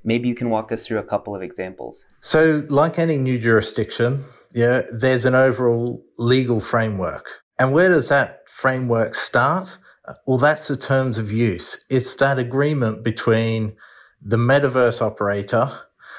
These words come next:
Speaker 2: uh, and then each of the users. And where you've got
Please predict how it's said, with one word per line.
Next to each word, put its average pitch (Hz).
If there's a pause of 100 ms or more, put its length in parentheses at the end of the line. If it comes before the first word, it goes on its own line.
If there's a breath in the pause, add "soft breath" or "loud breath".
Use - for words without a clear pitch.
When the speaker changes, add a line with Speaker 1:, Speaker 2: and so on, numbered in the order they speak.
(140 loud breath)
Speaker 2:
uh, 117
and 117
then 123
each 127
of 110
the 113
users. 120 (400)
And 113 (260)
where 113
you've 110
got 117